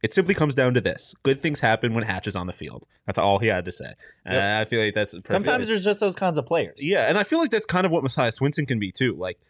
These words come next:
Speaker 1: uh, which is why I put him in my top five. Like, even if he's not necessarily involved in a play, I feel like he can be the kind of guy that can help make good things happen.
Speaker 2: Um,
Speaker 3: So this
Speaker 2: I
Speaker 3: is your number five now.
Speaker 2: yeah, number five, I'm either going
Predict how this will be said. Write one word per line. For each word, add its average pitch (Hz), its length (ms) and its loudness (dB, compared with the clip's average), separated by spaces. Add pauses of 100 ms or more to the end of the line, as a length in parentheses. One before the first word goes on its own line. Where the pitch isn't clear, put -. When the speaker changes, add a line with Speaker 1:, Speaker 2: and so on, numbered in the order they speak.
(280)
Speaker 1:
uh, 110 300 0
which 101 260 -2
is 101 140 -12
why 104 220 2
I 104 40 -2
put 117 140 -2
him 110 80 -2
in 107 60 0
my 98 80 0
top - 240 -2
five. 104 340 0
Like, 95 240 -6
even 226 320 -2
if 180 80 2
he's 170 140 -2
not 143 160 2
necessarily 127 320 0
involved 101 420 -2
in 131 60 -2
a 131 60 -4
play, 160 260 0
I 120 60 0
feel 139 180 0
like 120 140 0
he 123 100 -4
can 113 120 -6
be 107 100 -2
the 101 60 -2
kind 101 240 -6
of 95 120 -12
guy 95 240 0
that 92 220 -2
can 87 200 -10 (1000)
help 98 280 0 (180)
make 104 280 0
good 104 260 4
things 92 220 -2
happen. - 400 -8 (460)
Speaker 2:
Um, 143 1040 0
Speaker 3:
So 123 80 -4
this 127 140 0
Speaker 2:
I 139 40 -4
Speaker 3:
is 131 60 -8
your 135 80 -6
number 117 180 -6
five 117 280 -4
now. 87 200 -16
Speaker 2:
yeah, 127 160 2
number 151 260 2
five, 170 400 0
I'm 160 140 2
either 151 240 0
going 139 500 0